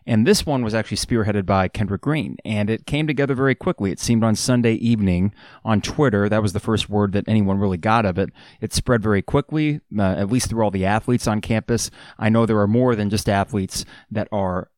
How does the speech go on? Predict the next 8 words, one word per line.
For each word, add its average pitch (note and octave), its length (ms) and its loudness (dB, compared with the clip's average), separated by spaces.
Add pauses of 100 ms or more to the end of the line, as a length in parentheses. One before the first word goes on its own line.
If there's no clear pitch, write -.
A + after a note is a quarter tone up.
(160)
taking G#2+ 300 -2
part F3 300 4
in A2 80 2
this, F#2+ 220 0
including G2+ 340 0
just F#2 160 -2
students, G2+ 440 -2
but G#2 200 -2